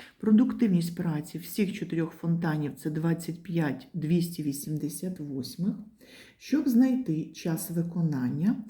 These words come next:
необхідно обсяг роботи поділити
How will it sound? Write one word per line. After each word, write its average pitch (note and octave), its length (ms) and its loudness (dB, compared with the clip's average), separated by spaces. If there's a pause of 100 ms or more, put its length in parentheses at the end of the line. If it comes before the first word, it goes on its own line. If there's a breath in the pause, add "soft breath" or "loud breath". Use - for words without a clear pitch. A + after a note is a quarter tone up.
(280 loud breath)
необхідно F3 1160 2
обсяг G#3 600 0
роботи F#3 800 0 (280 loud breath)
поділити E3+ 840 0